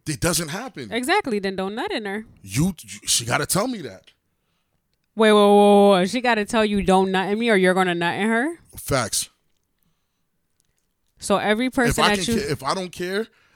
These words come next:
Speaker 1: if I don't care, because I'm living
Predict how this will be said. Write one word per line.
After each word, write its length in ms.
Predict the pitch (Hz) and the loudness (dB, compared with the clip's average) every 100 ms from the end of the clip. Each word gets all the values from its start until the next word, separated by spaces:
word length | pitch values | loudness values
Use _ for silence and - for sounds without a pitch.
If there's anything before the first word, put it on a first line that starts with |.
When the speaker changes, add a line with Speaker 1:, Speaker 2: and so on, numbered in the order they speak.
| - | -8
Speaker 1:
if 160 | 147 135 | -8 -4
I 180 | 151 | -4
don't 200 | 180 202 190 | -4 -8 -8
care, 300 | 196 233 262 _ _ - | -8 -8 -10 _ _ -8
because 300 | 131 143 143 | -6 -2 -4
I'm 320 | 143 147 131 | -2 -4 -4
living 440 | 139 160 160 147 | -8 -8 -8 -8